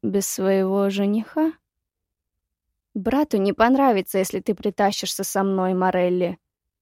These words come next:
предупреждаю я. "Ему придётся привыкнуть", равнодушно заявляет дракон.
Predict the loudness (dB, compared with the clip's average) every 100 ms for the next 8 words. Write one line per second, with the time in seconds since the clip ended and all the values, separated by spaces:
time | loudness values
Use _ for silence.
0 | _ _ -4 -2 -2 -4 -4 2 4 4
1 | 2 0 -6 -14 _ _ _ _ _ _
2 | _ _ _ _ _ -4 0 2 2 2
3 | 0 0 0 -2 -2 0 2 2 0 -2
4 | -4 -4 -12 _ _ _ _ _ _ _
5 | _ -2 0 2 0 -2 -2 2 2 2
6 | 0 0 0 0 -2 -6 -6 -8 -8 -10